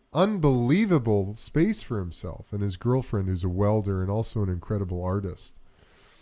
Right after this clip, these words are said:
And my wife and I were talking, and my wife really said that she's like,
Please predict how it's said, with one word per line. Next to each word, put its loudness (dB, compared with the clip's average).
And 0
my 2
wife 2
and 0
I 0
were -2
talking, -4
and -8
my 0
wife 0
really 0
said -6
that -6
she's -6
like, -6